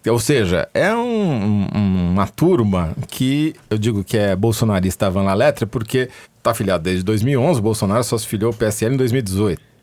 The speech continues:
Speaker 2: É um tipo de, de excrescência social que vive, chama de caquerada, que vive justamente pegando essas migalhas, não se enquadra totalmente no sistema,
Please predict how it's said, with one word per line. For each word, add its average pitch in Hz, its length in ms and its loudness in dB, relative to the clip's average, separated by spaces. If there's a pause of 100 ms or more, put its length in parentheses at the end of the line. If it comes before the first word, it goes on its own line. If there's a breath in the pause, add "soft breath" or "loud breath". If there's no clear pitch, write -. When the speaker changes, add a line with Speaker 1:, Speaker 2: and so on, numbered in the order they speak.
(220)
Speaker 2:
É 151 120 0
um 170 340 0
tipo 220 300 -2
de, 113 680 0
de 107 160 0
excrescência 110 760 -2
social 120 680 0 (240)
que 98 420 -2
vive, 101 380 -2
chama 101 260 -2
de 98 80 -2
caquerada, 123 540 0
que 214 260 -6 (140)
vive 160 640 0
justamente 147 560 2
pegando 156 340 2
essas 160 260 0
migalhas, 151 680 2
não 160 120 2
se 156 160 -2
enquadra 143 520 2
totalmente 123 500 0
no 131 80 2
sistema, 175 500 0